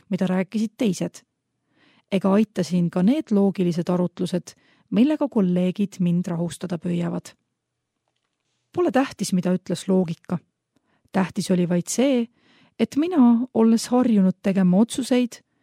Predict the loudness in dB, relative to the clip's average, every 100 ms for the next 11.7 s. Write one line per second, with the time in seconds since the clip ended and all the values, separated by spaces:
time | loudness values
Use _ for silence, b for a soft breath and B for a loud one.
0 | _ _ -6 -4 0 2 2 0 -2 -2
1 | -2 0 0 0 -2 -4 -4 -4 -6 _
2 | _ _ _ _ -4 -2 -2 2 2 4
3 | 4 4 2 0 -6 -2 0 0 0 -2
4 | -4 _ -2 -2 0 -2 -4 -4 -6 -4
5 | -8 -6 -6 -8 _ _ _ _ _ _
6 | _ b b b b b b b -2 0
7 | 4 4 6 4 2 2 2 2 2 2
8 | -2 -8 -14 _ _ _ _ _ _ _
9 | -6 -2 4 6 6 6 4 4 0 0
10 | -2 0 0 0 -2 -4 -2 0 2 4
11 | 2 2 4 4 4 2